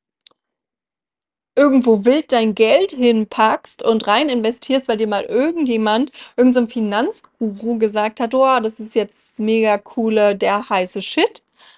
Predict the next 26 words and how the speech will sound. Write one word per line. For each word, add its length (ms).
Davon 300
hast 180
du 80
gar 220
nichts, 420
sondern 340
es 140
muss 300
deine 360
Anlagestrategie 960
sein, 320
die 120
zu 180
dir 300
passt 460
und 200
vor 160
allen 160
Dingen 140
auch 160
zu 140
deinen 300
Werten. 380
Weil 140
vielleicht 380
passt 320